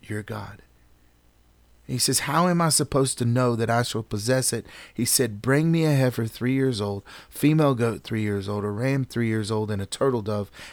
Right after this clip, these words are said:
and a young pigeon." And he brought him all these, cut them in half, and laid each half over against the other, but did not cut the birds in half.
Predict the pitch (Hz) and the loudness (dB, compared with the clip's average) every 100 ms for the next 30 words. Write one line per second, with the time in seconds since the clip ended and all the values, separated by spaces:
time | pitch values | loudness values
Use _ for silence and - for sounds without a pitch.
0 | - 113 107 107 101 117 104 107 107 107 | -2 0 2 0 0 -2 -2 -2 -2 -4
1 | 98 117 143 156 156 151 139 117 113 - | -2 0 2 2 0 0 0 -2 -2 -8
2 | - - - 165 156 160 147 127 123 - | -16 -14 -2 -2 2 4 4 4 2 0
3 | 117 113 123 117 101 147 - 135 127 - | -2 0 0 -2 -2 -6 -2 -2 -2 -2
4 | 120 120 113 117 107 117 - 101 107 107 | -4 -4 -4 -4 -4 -4 -4 -4 -4 -2
5 | 101 - - - - 82 117 110 127 - | -4 -8 -20 -8 -6 -4 -2 0 -2 -2
6 | 131 120 110 113 113 110 110 107 101 - | -2 -2 -2 -2 -2 -2 -4 -6 -10 -14